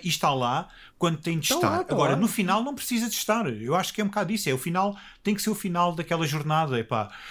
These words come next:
Speaker 1: Ah, e se calhar foi um final, como vocês estavam a dizer também, que já estava definido desde o início.
Speaker 2: É possível.
Speaker 1: Eh, estás a perceber? Ponto. Acaba
Speaker 2: É.
Speaker 1: desta forma. Ahm, epá, pronto, depois a continuação da série, eu gostava que a série continuasse, é verdade, mas lá está,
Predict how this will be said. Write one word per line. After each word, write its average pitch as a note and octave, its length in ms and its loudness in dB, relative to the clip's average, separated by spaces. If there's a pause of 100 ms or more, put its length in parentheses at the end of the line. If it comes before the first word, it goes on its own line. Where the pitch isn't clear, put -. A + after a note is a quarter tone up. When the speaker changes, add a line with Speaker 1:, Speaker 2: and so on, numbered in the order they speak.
(240)
Speaker 1:
Ah, C#3+ 240 0
e D3+ 160 0
se - 80 -4
calhar F#3 180 0
foi G3+ 160 0
um - 40 0
final, F#3 320 0
como F#3 180 -2
vocês D#3 260 -2
estavam D#3 240 -2
a D3 40 0
dizer C3+ 200 0
também, C#3 180 0
que - 80 -2
já F#3+ 120 2
estava F3 260 0
definido C#3+ 500 0 (440)
desde F#3+ 280 0
o G3 40 2
início. C3+ 680 -2
Speaker 2:
É C#3 80 0
possível. C#3 460 0 (260)
Speaker 1:
Eh, C#3 60 -4
estás C#3 180 4
a C3 40 0
perceber? C3 260 -4
Ponto. G3 360 0 (300)
Acaba F#3 380 0
Speaker 2:
É. - 40 0
Speaker 1:
desta G3+ 220 0
forma. E3+ 480 -4 (720)
Ahm, C#3 1000 -2
epá, F#3 200 0
pronto, B3+ 240 -4
depois B2+ 180 -4
a B2+ 40 -6
continuação C#3 460 0
da C3 80 0
série, C#3+ 280 0
eu C#3+ 40 -4
gostava C#3 240 0
que - 80 -4
a - 40 -2
série A#2 160 -2
continuasse, B2+ 580 0
é A#2+ 40 2
verdade, B2 420 0 (480)
mas D3+ 440 0
lá D#3 120 2
está, G#2 320 -2